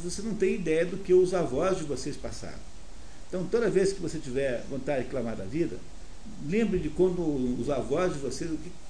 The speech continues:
como foi, o que que os avós de vocês encontraram quando chegaram em São Carlos do Ivaí.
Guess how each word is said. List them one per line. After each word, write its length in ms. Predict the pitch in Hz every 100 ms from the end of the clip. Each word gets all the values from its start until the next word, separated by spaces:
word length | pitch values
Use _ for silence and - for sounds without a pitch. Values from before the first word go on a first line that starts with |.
| 208 -
como 240 | 208 233 170
foi, 340 | - 220 214 -
o 80 | -
que 140 | 247
que 120 | -
os 140 | 208 175
avós 340 | 135 139 135
de 60 | 123
vocês 520 | 110 - 175 165 185
encontraram 840 | 175 180 156 147 127 127 131 143 143 - - - -
quando 160 | 147
chegaram 420 | 147 139 127 131 135
em 80 |
São 200 | 127 139
Carlos 320 | 127 127 127 120
do 80 |
Ivaí. 260 | 135 131 90